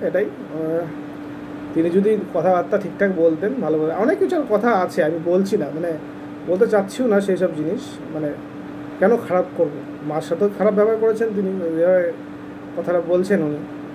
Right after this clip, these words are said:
আজকে, আমরাও ওইভাবে কিন্তু মার সাথে আমরা কথা বলিনি। যাই হোক, ঠিক আছে, সেটা উনি বড়, অনেক বড়,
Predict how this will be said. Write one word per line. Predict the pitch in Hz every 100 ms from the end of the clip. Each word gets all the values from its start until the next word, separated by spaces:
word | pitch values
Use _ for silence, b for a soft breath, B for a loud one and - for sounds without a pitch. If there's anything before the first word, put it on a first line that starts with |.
| 143
আজকে, | - - 160 156 - - - - - - - - - - 147
আমরাও | 143 185 220
ওইভাবে | 214 208 196 202
কিন্তু | 202 202
মার | 185
সাথে | - 185
আমরা | 175 180
কথা | 165 185
বলিনি। | 180 175 165 302 226
যাই | 165
হোক, | 165 196 - - - - - - - - -
ঠিক | 170
আছে, | 170 196 - -
সেটা | 170 151 - - - - - - - - - - - - - - - - 151 139 - - -
উনি | 151 170 202
বড়, | 165 190
অনেক | 226 190 175 180 160
বড়, | 165